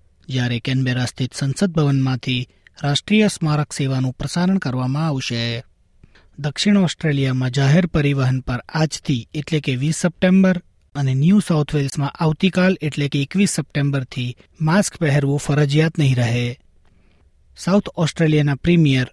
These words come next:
પીટર માલિનાઉસ્કાસે કહ્યું, તેમની સરકાર પ્રતિબંધોને હળવા કરવા માટે કટિબદ્ધ હતી અને હવે માસ્ક હટાવવું સલામત થતાં જ તેમણે આ પગલું લીધું છે. જ્યારે ન્યૂ સાઉથ વેલ્સના પ્રીમિયર ડોમિનિક પેરોટેટે કહ્યું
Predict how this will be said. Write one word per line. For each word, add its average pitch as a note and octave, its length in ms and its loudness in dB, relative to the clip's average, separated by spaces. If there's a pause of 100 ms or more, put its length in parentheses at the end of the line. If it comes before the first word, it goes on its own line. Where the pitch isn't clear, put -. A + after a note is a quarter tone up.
(360)
પીટર F3+ 380 0
માલિનાઉસ્કાસે D3+ 960 0
કહ્યું, C#3+ 520 0 (600)
તેમની F#3 300 6
સરકાર C3+ 480 -4
પ્રતિબંધોને D#3+ 760 0
હળવા C#3+ 360 0
કરવા C#3 320 -2
માટે C#3+ 360 -4
કટિબદ્ધ D#3+ 540 -2
હતી B2 480 -6 (380)
અને C3+ 220 -2
હવે C#3+ 540 2
માસ્ક E3+ 340 0
હટાવવું D3+ 340 0
સલામત E3+ 460 2
થતાં C#3 460 0
જ - 160 -12
તેમણે C#3 300 0
આ F3+ 160 -4
પગલું D3 340 -2
લીધું C3 300 -2
છે. A#2 380 -6 (320)
જ્યારે C3 320 0
ન્યૂ D#3 160 4
સાઉથ F#3+ 380 2
વેલ્સના F3+ 340 2
પ્રીમિયર C#3+ 440 0
ડોમિનિક E3 440 4
પેરોટેટે C3+ 560 -2
કહ્યું C3 520 0